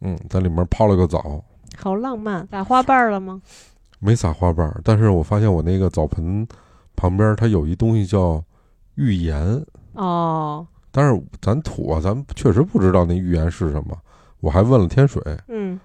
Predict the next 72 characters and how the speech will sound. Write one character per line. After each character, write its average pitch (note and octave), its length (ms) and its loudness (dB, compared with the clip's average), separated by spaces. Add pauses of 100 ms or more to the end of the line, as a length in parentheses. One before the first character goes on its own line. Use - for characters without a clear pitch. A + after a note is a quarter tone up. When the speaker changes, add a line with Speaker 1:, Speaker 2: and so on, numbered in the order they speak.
(140)
Speaker 1:
我 G2+ 120 2
给 G2+ 60 2
天 A2 140 0
水， G#2 80 4
我 E2 60 4
说 F#2 100 4
：“天 A2 160 2
水， G#2 100 4
我 G#2 80 2
给 G#2+ 80 -2
你 G2+ 80 -2
发 G#2 240 -2
一 G#2+ 120 0
个 G2+ 80 2
我 D#2+ 120 0
这 E2 100 -6 (240)
Speaker 2:
<laughs> C4 260 -8
Speaker 1:
激 C3+ 180 0
情 A#2 160 4
裸 E2 160 4
照。” G2+ 220 4 (200)
天 B2+ 220 -4
水 G#2+ 100 2
说 A#2 180 6
：“不 A2 180 -2
必 D3+ 260 6
了， G2+ 180 2
就。” G2+ 120 0 (640)
<laughs> C4+ 280 0
我 G#2 140 6
说 D3+ 140 10
：“我 G#2+ 140 6
想 G2+ 240 2
问 A#2 160 4
你， G2 260 -2
问 A#2 200 -2
你 F2 100 -2
个 G2+ 80 -2
事 B2 120 -4
儿。” F2 100 -2 (340)
他 G#2+ 80 2
说 - 80 4
：“啥 F2+ 140 4
事 G2+ 100 0
儿？” E2 80 0 (440)
我 F#2 120 2
说 A#2+ 100 6
：“那 B2 120 4
个 G#2 240 2
浴 D3+ 180 2
盐 F2+ 320 4
是 C#3 120 2
干 G2+ 100 2
嘛 C#2+ 260 -4
的？” D2 220 -6
就 G2 180 -4
我 D2+ 80 -8
真 D#3+ 200 8
不 F#2+ 120 4
知 D#2 60 0
道， D#2 180 -2
我 F2 140 0
以 A2 60 2
为 G2 80 2
是 B2 60 2
往 D#2 140 0
身 A#2 160 0
上 G2 80 4
搓 C#3 300 4
的 E2+ 120 2
呢。 C#2 100 -10 (720)
啊。 D2+ 120 -8